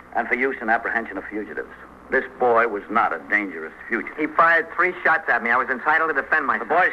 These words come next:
Speaker 1: seventeen years old. He had no previous record. You say you jumped him trying to break into a car. There's no evidence that the car was tampered with. We can't find the gun.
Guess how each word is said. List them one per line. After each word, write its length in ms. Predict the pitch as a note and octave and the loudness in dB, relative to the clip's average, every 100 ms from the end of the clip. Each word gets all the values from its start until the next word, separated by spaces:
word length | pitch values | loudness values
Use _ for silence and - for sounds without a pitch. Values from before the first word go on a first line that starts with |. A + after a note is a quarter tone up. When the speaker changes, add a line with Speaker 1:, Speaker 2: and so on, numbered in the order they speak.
| - | 2
Speaker 1:
seventeen 340 | F3 F3 E3 | 0 2 0
years 220 | E3 D#3 | 0 2
old. 240 | D3+ E3 D3 | 2 2 4
He 80 | |
had 140 | C#3 D3+ | 2 2
no 80 | D3 | -2
previous 420 | C#3 D3 C3 - | 0 2 0 0
record. 320 | C#3+ C#3+ A2 - - - - - - - | 0 2 -2 -10 -20 -20 -20 -20 -20 -10
You 80 | A#2+ B2 | -4 0
say 120 | G#3 | 0
you 120 | G3 | 2
jumped 220 | G3+ F3 A2+ | 2 0 -2
him 100 | G#2+ | -4
trying 200 | C#3+ C#3+ | 0 0
to 80 | |
break 200 | B2+ C#3 | 2 0
into 140 | C3+ B2+ | 0 -4
a 80 | A2 | -4
car. 300 | - A2 E2 | 2 2 2
There's 180 | G#2 | 0
no 220 | G2+ D3+ D3+ | 2 2 4
evidence 320 | C#3+ D3 C#3 C#3+ | 2 0 -4 -8
that 100 | C3 | -8
the 60 | |
car 280 | A#2 C#3 C#3 | 0 4 4
was 140 | B2 A2+ - | 2 -2 0
tampered 300 | C#3 C3 G2+ | 0 0 -2
with. 180 | F2+ - - - - | -4 -4 -12 -18 -6
We 80 | A2+ | -2
can't 260 | D3+ D3 | 2 2
find 240 | - C#3+ B2 | 4 2 2
the 80 | |
gun. 320 | A#2+ C3+ A2+ | 0 0 0